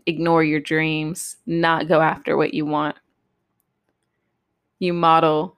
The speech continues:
for your children the behavior that you model, the lifestyle that you live. That's what they're learning. Those that you, you,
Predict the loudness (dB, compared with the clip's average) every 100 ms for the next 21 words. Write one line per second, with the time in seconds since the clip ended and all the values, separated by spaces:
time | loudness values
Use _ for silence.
0 | _ -2 -2 -2 -2 -2 -4 -4 -4 -2
1 | -4 -2 -2 -2 -2 0 0 0 -2 0
2 | -2 -2 -2 -2 -2 -4 -6 -2 0 0
3 | -2 -4 -4 -10 -4 -4 -2 -2 -2 -4
4 | -4 -6 -8 -6 -6 -4 -6 -4 -4 -4
5 | -4 -4